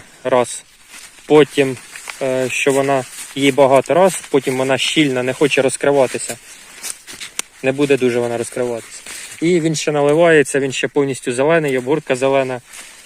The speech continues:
Ем, буде він сируватий. Але по продуктивності, я думаю, він буде одним із рекордсменів.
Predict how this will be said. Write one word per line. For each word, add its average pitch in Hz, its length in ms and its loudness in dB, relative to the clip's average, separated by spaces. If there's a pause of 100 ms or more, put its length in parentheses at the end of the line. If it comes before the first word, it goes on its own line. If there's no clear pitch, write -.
(240)
Ем, 123 460 -6 (1400)
буде 147 260 4
він 131 260 -2 (120)
сируватий. 127 600 -2 (460)
Але 156 360 4 (540)
по 139 100 2
продуктивності, 131 840 -2 (1600)
я 165 160 2
думаю, 170 360 4
він 160 160 0
буде 151 320 2 (720)
одним 147 500 0
із 147 220 0
рекордсменів. 135 800 -2